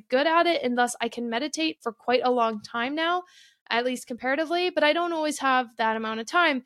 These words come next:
So then I'm like, "Well, I don't have forty-five minutes to fucking meditate, so I'm just not going to." What a dumb mindset.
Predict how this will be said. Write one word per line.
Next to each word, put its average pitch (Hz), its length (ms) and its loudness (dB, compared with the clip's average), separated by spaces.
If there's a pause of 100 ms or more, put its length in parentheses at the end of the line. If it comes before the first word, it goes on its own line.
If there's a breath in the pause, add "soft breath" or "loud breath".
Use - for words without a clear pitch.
(180 soft breath)
So 277 140 -6
then 285 160 -2
I'm 285 80 -4
like, 262 180 -4
"Well, 302 140 4
I 294 100 4
don't 311 180 0
have 339 260 0
forty-five 262 460 -2
minutes 247 300 -4
to 254 80 -6
fucking 254 280 -2
meditate, 240 440 0
so 262 80 2
I'm 262 80 0
just 269 160 -4
not 262 160 -2
going 294 180 -4
to." 226 200 -4 (300 soft breath)
What 381 200 2
a 302 60 -6
dumb 294 220 2
mindset. 269 480 -2